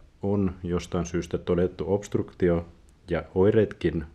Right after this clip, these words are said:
mutta ei tätä reversibiliteettiä, eikä tää obstruktio korjaannu, eikä siis ole kovaa tupakkataustaa, joka keuhkoahtaumaan viittaisi.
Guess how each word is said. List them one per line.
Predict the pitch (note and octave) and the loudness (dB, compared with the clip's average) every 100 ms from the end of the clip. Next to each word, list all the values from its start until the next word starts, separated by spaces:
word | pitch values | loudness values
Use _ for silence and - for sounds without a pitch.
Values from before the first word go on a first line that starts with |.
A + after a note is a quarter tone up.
| - | -8
mutta | F2 F2 E2+ | -4 -4 -2
ei | E2+ F#2 | 0 0
tätä | F2+ D#2 E2+ | 0 -2 0
reversibiliteettiä, | E2+ D#2+ F2 D2+ D#2 - D2+ - - D#2+ D2 - - - - - | 0 0 -2 -4 -6 -4 -6 -8 -6 -6 -6 -12 -20 -20 -18 -10
eikä | E2 D2 | -6 -4
tää | D#2+ | -4
obstruktio | D#2+ E2+ - E2 - D#2 | -4 -4 -6 -6 -4 -2
korjaannu, | F#2+ F2 E2 D2+ D2 D2 - | 2 4 4 0 -2 -6 -4
eikä | E2 D#2+ | -2 -2
siis | - D#2+ - | -4 -6 -6
ole | D2+ - - - | -8 -10 -20 -6
kovaa | D#2 D#2 | -2 -2
tupakkataustaa, | D2 D2+ D2 - D#2 D2+ D2 - D2+ | -4 -6 -6 -6 -6 -6 -8 -8 -8
joka | D2+ D2+ | -6 -4
keuhkoahtaumaan | F2 D#2 F2 D#2 - D2+ D2+ D2+ | -4 -4 -6 -8 -8 -8 -6 -8
viittaisi. | D#2 - F#2 G2 - | -8 -8 -8 -6 -8